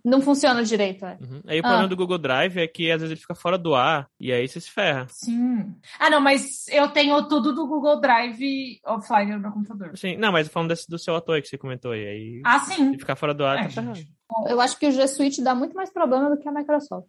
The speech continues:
Speaker 3: Eu, não, nesse ponto sim, até porque o Word tem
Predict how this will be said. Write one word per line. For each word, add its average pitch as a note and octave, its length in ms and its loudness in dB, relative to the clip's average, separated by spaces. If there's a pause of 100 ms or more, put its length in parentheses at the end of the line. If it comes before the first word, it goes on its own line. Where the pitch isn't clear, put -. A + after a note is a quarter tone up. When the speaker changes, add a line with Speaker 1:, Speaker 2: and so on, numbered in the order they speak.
(120)
Speaker 3:
Eu, F4 280 2
não, F4+ 140 4
nesse E4 200 -2
ponto E4 220 -4
sim, C4+ 200 0
até A3 140 -2
porque A3 240 -2
o C4+ 100 4
Word C#4 280 4
tem C#4+ 200 0